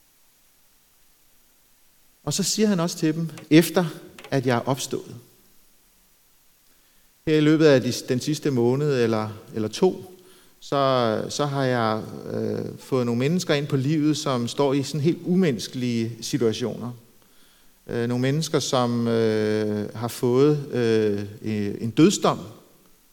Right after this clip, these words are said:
Du har kræft. Øh, det er et spørgsmål om uger, måneder, så er du her ikke mere. I sådan en situation, så står man jo, "Hvad i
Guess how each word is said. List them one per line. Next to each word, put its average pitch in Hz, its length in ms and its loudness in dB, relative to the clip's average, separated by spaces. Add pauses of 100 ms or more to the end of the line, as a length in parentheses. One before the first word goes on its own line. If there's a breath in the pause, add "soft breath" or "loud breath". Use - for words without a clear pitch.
(760)
Du 127 60 -2
har 117 60 2
kræft. - 460 -2 (760)
Øh, 120 80 -6 (1800)
det 135 60 0
er - 20 2
et 120 80 -2
spørgsmål 110 560 -2
om 107 220 -4 (480 loud breath)
uger, 135 280 -2 (380)
måneder, 147 360 -4 (340)
så - 140 -8
er 117 120 -2
du 143 100 -2
her 120 80 -4
ikke 117 140 -6
mere. 107 220 -6 (2250 soft breath)
I 127 40 -20
sådan 185 140 2
en 196 40 4
situation, 165 580 2
så 165 100 -6
står 160 240 0
man 170 160 0
jo, 156 80 0
"Hvad 143 200 -4
i 147 80 -4